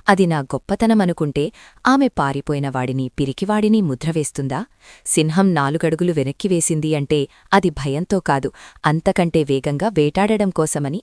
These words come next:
ఆమెకు తెలియదా?" అని ఆవేశంగా అన్నాడు. భైరవుడు నవ్వుతూనే, "అది మాకు తెలుసు మిత్రమా, కాని ఆమెకు తెలియాలి కదా. చూడు, ఇప్పటికైనా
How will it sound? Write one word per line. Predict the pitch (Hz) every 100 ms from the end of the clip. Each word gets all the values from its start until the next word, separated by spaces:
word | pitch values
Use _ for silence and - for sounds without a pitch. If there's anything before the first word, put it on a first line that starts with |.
| -
ఆమెకు | 233 208 165
తెలియదా?" | 147 139 139 147 269 _ - -
అని | 202 196
ఆవేశంగా | 135 139 190 - 202 202
అన్నాడు. | 151 139 131 - _ - - -
భైరవుడు | - 208 233 226 202
నవ్వుతూనే, | 147 151 160 147 165 - _ _ -
"అది | 135 175
మాకు | 196 190
తెలుసు | 170 147 160 202
మిత్రమా, | 160 147 135 - _ _ -
కాని | 262 285 -
ఆమెకు | 151 156 226
తెలియాలి | 262 190 165 147 143
కదా. | 135 170 - _ _ -
చూడు, | 160 143 - _ _ -
ఇప్పటికైనా | 170 175 180 165 156 233